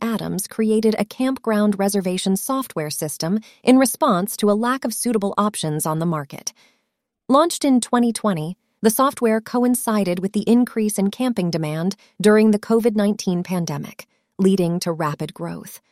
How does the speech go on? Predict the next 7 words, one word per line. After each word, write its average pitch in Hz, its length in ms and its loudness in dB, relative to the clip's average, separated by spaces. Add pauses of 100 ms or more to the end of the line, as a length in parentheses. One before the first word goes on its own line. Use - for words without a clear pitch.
(640)
Firefly 262 560 2
Reservations 202 720 0
was 185 140 -2
later 202 260 2
acquired 180 480 -2
by 170 160 -2
Aspera 175 580 -4